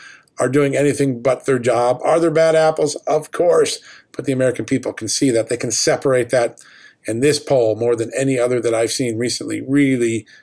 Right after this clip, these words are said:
really strikes that message. Uh, to check in daily, Scott Rasmussen, Monday through Friday, has a poll. He also has a podcast just like this called Just the Polling. I love that, Just the Polls.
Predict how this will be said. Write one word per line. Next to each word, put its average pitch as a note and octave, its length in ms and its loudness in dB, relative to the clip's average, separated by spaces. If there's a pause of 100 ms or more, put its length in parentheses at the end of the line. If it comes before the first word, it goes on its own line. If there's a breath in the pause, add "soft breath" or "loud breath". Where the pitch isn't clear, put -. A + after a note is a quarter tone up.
(180 soft breath)
really B2 320 0
strikes - 600 -4 (380 soft breath)
that A2 500 -4
message. A#2 520 -2 (440 loud breath)
Uh, G#2 280 -2 (220)
to A2 400 -6
check E3 260 0
in D#3 160 0
daily, F3 400 2
Scott D3+ 340 -2
Rasmussen, C#3+ 680 -2
Monday E3 400 2
through B2+ 220 -2
Friday, C#3+ 520 0 (220 loud breath)
has C#3 240 0
a C3+ 60 0
poll. E3 260 4
He D3 80 4
also F3 240 2
has D#3 120 2
a - 40 -2
podcast C#3+ 580 -4
just D3+ 300 0
like C3+ 240 0
this E3 340 0 (380 loud breath)
called B2 280 0
Just D#3 320 0
the D#3 80 2
Polling. E3+ 440 2
I B2 180 0
love A#2+ 360 2
that, B2 220 0
Just - 220 -4
the C3 80 -2
Polls. D3 480 2